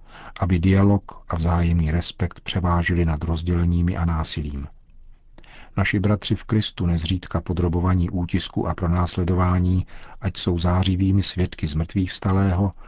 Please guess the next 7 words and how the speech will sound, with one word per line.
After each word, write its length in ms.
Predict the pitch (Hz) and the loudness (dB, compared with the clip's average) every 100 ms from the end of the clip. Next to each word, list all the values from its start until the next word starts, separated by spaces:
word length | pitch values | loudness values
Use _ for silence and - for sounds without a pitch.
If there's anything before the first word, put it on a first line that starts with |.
| - - - | -20 -20 -6
a 100 | 82 | -2
dosvědčují 680 | 87 - 113 101 113 110 | -2 0 0 2 2 2
tak 220 | 107 80 85 | 0 -4 -2
vítězství 600 | 92 - 90 - 98 92 | -2 0 -4 -2 -2 0
dobra 320 | 85 82 87 | 0 2 2
nad 140 | 90 | 2
zlem. 360 | 78 76 69 67 | 0 -4 -4 -8